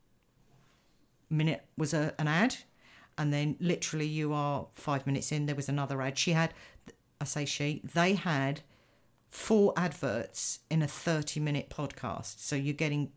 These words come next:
twenty minutes of content if you're getting that,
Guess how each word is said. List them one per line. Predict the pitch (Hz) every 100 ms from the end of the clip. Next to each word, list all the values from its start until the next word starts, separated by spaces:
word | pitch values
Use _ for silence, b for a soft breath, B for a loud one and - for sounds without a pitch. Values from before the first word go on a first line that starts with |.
| _ -
twenty | - 180
minutes | 202 208 -
of | 196
content | - 220 214 240 262
if | - -
you're | 180
getting | 185 180 180
that, | 208 226